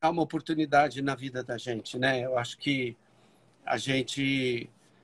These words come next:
merece ser feliz, né? Eu acho que a gente tem que buscar a felicidade, né? E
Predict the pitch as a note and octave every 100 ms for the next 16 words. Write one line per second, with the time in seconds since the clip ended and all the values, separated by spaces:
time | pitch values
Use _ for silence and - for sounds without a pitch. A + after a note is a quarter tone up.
0 | - D3 - D3 E3 E3 F#3 G3+ F3 -
1 | D#3 - C3 D3 F3 G3+ D#3+ D#3 D3+ C#3+
2 | - D3+ D3 D3+ D3+ D#3+ C#3+ B2 - D3
3 | D#3+ D#3+ C#3 A2+ C#3 C#3 D3+ D3 D3 C3
4 | C3+ - _ _ _ _ _ _ _ -
5 | C3 C3 C3 B2+ B2 B2 B2+